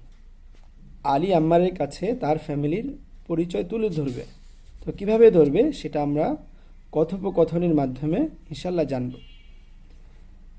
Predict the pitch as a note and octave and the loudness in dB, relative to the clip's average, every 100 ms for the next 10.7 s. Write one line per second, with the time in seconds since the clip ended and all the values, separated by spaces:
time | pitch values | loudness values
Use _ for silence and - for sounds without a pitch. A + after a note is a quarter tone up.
0 | - - G#3+ F3+ E3+ F3+ F#3+ G3 E3+ D#3+ | -12 0 6 8 8 4 -2 0 0 0
1 | C#3+ F#3 D4+ - - - - B3+ C#3 C#3 | -2 -4 -4 -12 -20 -20 -16 -6 -4 0
2 | D3 D#3 - F3+ F#3+ F#3+ F#3+ F#3+ F#3 F3+ | 2 0 2 0 2 0 0 -2 0 2
3 | C3 B2 - - - - - - - - | 2 0 -8 -18 -20 -20 -20 -20 -20 -20
4 | - - - D3 C#3 A#2+ - D#3 G#3 F#3 | -20 -20 -6 -4 -4 -4 0 0 2 -2
5 | F#3 E3 C3 C3+ A3+ - - - E3+ D#3+ | -2 -2 0 0 0 -4 -16 -8 -4 -2
6 | D3+ E3+ D3 C#3 C3 B2+ C3 A3+ - - | -2 -2 0 0 -2 -2 0 0 -2 -12
7 | - - - - - - D#3+ D3 D3 B2+ | -20 -20 -20 -20 -20 -6 -2 4 4 4
8 | G3 D4 - - - D#3+ E3 D#3+ D3+ G3+ | 2 -2 -10 -20 0 6 6 6 0 0
9 | A3+ - F3 D#3 D3 D3 G#3 F3+ G#3+ - | -2 -2 0 2 2 2 -2 -2 -4 -2
10 | E3 C3+ B2+ F#3 G3+ B2+ | 0 0 0 -4 -2 -4